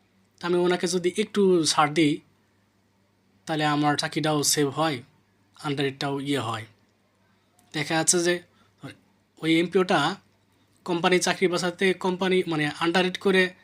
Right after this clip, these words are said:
এদিকেও, আহ, মানে, গচ্চা দিতে হয়। আবার যখন ওই প্রোডাক্টটা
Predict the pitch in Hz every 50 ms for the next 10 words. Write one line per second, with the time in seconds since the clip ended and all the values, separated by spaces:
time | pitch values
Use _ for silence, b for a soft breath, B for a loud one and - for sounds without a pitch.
0 | b b b b b b b b - 170 170 185 185 - 208 202 202 196 196 185
1 | 147 120 131 156 156 156 160 160 160 160 165 180 170 - 202 190 180 190 190 -
2 | 208 185 170 185 196 220 247 - - _ _ _ _ _ _ _ _ _ _ _
3 | - 180 196 196 185 190 196 190 196 190 202 226 240 - - 226 233 233 233 -
4 | 233 185 151 156